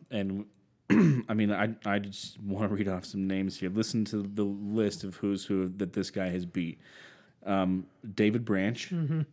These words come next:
Speaker 1: who's a champion in one of the minor organizations.
Speaker 2: Yep.
Speaker 1: Um, Andrei Arlovsky,
Speaker 2: Mm-hmm.
Speaker 1: who's a
Speaker 2: Big
Speaker 1: former
Speaker 2: Pig
Speaker 1: champ at
Speaker 2: boy.
Speaker 1: heavyweight.
Speaker 2: Yep.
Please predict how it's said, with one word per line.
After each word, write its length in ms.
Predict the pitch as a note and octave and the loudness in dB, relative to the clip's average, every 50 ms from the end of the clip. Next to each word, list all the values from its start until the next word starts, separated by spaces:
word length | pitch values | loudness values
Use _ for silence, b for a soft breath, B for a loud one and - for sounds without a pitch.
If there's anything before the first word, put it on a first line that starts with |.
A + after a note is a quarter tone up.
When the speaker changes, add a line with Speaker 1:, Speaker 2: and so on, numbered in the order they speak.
| - | -2
Speaker 1:
who's 200 | - G#2+ G#2+ G2+ | 0 2 2 2
a 120 | A2 G2+ - | 0 -4 -4
champion 380 | - - G#2+ G2+ F#2 A2 G2 | -2 0 0 2 2 0 0
in 60 | G2+ G2+ | 0 0
one 80 | G2+ | 0
of 40 | G2 | 0
the 40 | G2 F#2+ | 0 0
minor 260 | F#2+ F#2 F#2+ G2 G2+ | 2 2 0 0 2
organizations. 760 | G2 F2+ E2 G2 G2+ G2 F#2+ F#2+ F#2+ F#2 F#2 - - D#3 - D3+ | 2 2 4 4 2 0 0 2 2 0 2 2 2 4 4 4
Speaker 2:
Yep. 100 | D#3+ D#3+ - b b b b b b b b b b _ - G#2 | 2 0 -2 b b b b b b b b b b _ -2 0
Speaker 1:
Um, 300 | G2+ G2 G2 F#2+ G2 G2+ - - | 2 2 2 2 0 -2 -2 0
Andrei 340 | F#2+ G2+ A2+ A#2+ A#2+ B2 B2 | 0 2 2 4 4 4 4
Arlovsky, 540 | B2+ B2 A2 G2+ F#2+ - - - G2+ A2+ B2+ | 4 4 2 2 0 -2 -4 -2 -2 -2 -2
Speaker 2:
Mm-hmm. 260 | - D3+ D3+ D3+ D3+ | 0 0 0 2 2
Speaker 1:
who's 220 | D3 D3+ A2 G#2 - | 4 4 4 2 2
a 40 | D3 | 2
Speaker 2:
Big 60 | C#3+ | 2
Speaker 1:
former 180 | A#2+ G#2 G#2 G2+ | 2 2 2 2
Speaker 2:
Pig 60 | - - | 2 2
Speaker 1:
champ 160 | - G2+ - | 2 4 4
at 60 | C#3 C#3+ | 4 4
Speaker 2:
boy. 40 | D3 | 4
Speaker 1:
heavyweight. 480 | - G2+ G2+ G2 G2 G2 G#2+ G#2+ - - | 2 2 2 2 2 2 0 -2 -2 -4
Speaker 2:
Yep. 160 | D3+ C3+ C3 | -4 -2 -2